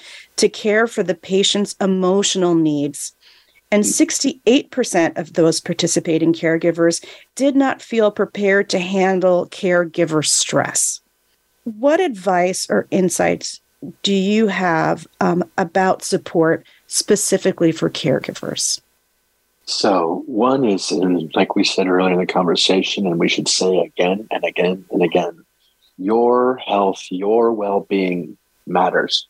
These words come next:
Speaker 2: I think we've all inherited this idea that whether we're professional caregivers, i e clinicians, or, uh, family, you know, informal caregivers, family and friends, there,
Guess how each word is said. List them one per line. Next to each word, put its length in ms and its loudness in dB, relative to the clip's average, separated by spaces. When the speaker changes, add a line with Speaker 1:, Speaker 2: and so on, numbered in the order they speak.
Speaker 2:
I 80 -8
think 320 0
we've 320 0
all 300 2
inherited 640 0
this 220 -6
idea 520 2
that 200 0
whether 420 0
we're 120 0
professional 580 -2
caregivers, 720 0
i 120 0
e 200 0
clinicians, 880 0
or, 560 0
uh, 680 0
family, 580 0
you 80 -2
know, 100 0
informal 680 2
caregivers, 500 -2
family 320 0
and 160 -4
friends, 440 0
there, 280 2